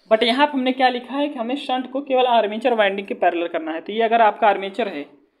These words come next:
तो इस तरह से लाया हमने, और shunt को जो है देखिए अभी ये जो है इसमें parallel में हुआ है। तो students इसमें जो है हम वीटी देने ही वाले हैं, आप समझ रहे हो। और अगर ये आपका shunt है तो आरएसएच, ये आपका series है तो आरएसई,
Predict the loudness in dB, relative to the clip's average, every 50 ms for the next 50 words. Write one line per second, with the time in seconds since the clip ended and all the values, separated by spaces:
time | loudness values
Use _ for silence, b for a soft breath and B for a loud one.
0 | _ _ _ _ _ -4 -4 -4 -2 -2 0 0 0 0 0 0 0 2 4 4
1 | 2 2 0 -4 -6 -6 -6 -6 -6 -6 -6 -4 -2 -2 -2 -2 -4 -4 -2 -2
2 | -2 -4 -4 -6 -6 -6 -6 -4 -4 -2 2 0 0 0 -2 -6 -4 -4 -4 -4
3 | -4 -6 -6 -8 -10 -10 -12 -14 -10 -4 -2 -2 -2 -2 -4 -6 -6 -6 -8 -10
4 | -10 -10 -10 -10 -10 -12 -16 -20 b b b b b b b b b b 2 2
5 | 2 2 2 2 2 2 0 -2 -6 -6 -4 -2 0 2 2 4 4 4 4 4
6 | 2 2 2 2 2 0 0 0 0 0 2 2 0 0 0 0 2 2 2 2
7 | 2 0 -4 -6 -8 -4 -2 -2 -2 0 -2 -4 -2 -2 -2 -2 -2 -4 -4 -6
8 | -12 -14 -16 -20 _ _ _ _ _ _ _ _ _ _ _ _ _ _ _ 0
9 | 2 2 2 2 2 0 2 2 2 2 2 2 0 2 2 4 2 2 0 0
10 | 0 0 0 0 -2 -2 0 0 2 2 0 0 -2 -2 -2 -2 -2 -4 -6 -6
11 | 0 2 4 4 4 4 2 0 -2 -4 -4 -4 -2 -2 -2 -2 -2 -6 -10 -14
12 | -18 -16 -12 -8 -6 -2 0 2 2 2 2 0 0 0 0 0 0 -4 -6 -6
13 | -6 -6 -6 -6 -6 -6 -6 -4 0 2 2 4 2 0 -2 -4 -6 -8 -8 -8
14 | -10 -8 -8 -8 -10